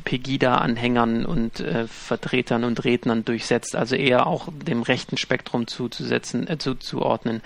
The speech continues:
Aber es gibt ja auch Freie Wähler, die tatsächlich einfach bürgerlich sind und sich aber keinem, äh, keiner Partei zuordnen lassen wollen. Und die sind in Brandenburg, haben die auch immerhin fünf, also im Moment fünf Prozent, die kommen vielleicht rein in den,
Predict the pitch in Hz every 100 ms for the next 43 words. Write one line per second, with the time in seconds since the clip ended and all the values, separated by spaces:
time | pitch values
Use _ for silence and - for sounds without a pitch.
0 | - - - 123 120 151 - 151 147 -
1 | 131 131 127 131 127 127 127 120 139 131
2 | 127 127 123 - 139 127 123 160 160 151
3 | 165 151 147 135 131 127 120 131 127 127
4 | 127 135 165 127 123 120 120 120 - -
5 | - - 135 127 - 127 117 - 139 127
6 | 147 170 160 165 160 - 156 147 - 156
7 | 147 139 139 151 165 - - - - 135
8 | 147 160 165 151 127 127 151 160 156 151
9 | 143 135 - 135 139 - 151 131 131 131
10 | 135 - - - - 127 - 127 117 196
11 | - 170 165 - - - 160 214 226 -
12 | 147 147 139 127 127 123 113 - - 110
13 | 110 160 196 196